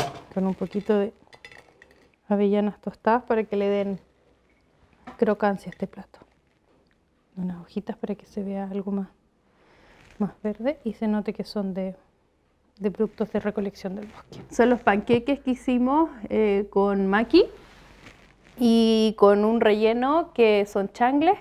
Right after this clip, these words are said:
con un pino de changles, con pimienta de canelo y con un poco de merquén de la zona. Y los rellenamos los panqueques y los pusimos a gratinar en el horno con queso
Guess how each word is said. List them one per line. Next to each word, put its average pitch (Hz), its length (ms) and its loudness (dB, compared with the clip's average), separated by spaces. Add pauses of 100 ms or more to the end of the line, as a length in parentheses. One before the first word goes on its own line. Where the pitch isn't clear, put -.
con 208 540 0
un 214 140 2
pino 254 260 2
de 240 140 2
changles, 294 400 0 (840)
con 196 220 6
pimienta 190 360 2
de 180 60 4
canelo 277 640 2
y 285 80 -2
con 196 160 0
un 185 60 -2
poco 196 240 2
de 190 60 4
merquén 196 340 0
de 202 100 4
la 196 100 4
zona. 339 400 4 (760)
Y 359 440 6
los 247 280 6
rellenamos 247 540 4
los 320 140 6
panqueques 294 440 4
y 302 40 6
los 285 140 6
pusimos 262 340 0
a 262 60 2
gratinar 220 440 2
en 233 140 -2
el 214 160 -2
horno 311 360 2
con 214 220 2
queso 349 560 2